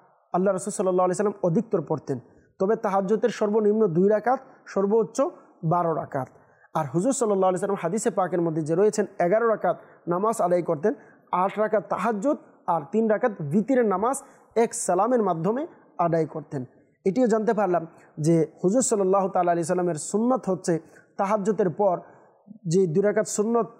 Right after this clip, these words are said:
ফজরের জন্য দেওয়া হয়, ও, সময় দেওয়া হয়, ওই সময়ের পর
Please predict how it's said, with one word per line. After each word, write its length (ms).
ফজরের 380
জন্য 260
দেওয়া 240
হয়, 200
ও, 100
সময় 360
দেওয়া 220
হয়, 180
ওই 260
সময়ের 400
পর 280